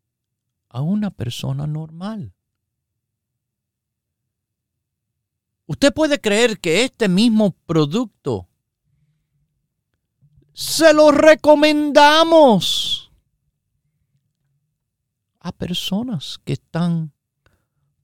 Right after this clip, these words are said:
por debajo de un peso normal, lo que le llamaríamos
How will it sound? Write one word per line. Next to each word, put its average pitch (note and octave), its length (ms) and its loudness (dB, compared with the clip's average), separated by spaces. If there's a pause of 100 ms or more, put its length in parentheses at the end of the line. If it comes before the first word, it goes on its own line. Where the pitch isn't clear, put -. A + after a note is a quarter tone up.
por G3 240 4
debajo F3+ 840 -2 (300)
de C#3 200 0
un C3+ 180 2
peso A#2+ 520 -4
normal, G2 500 -2 (300)
lo E3+ 220 4
que F#3+ 120 2
le E3 320 2 (100)
llamaríamos E3+ 1200 0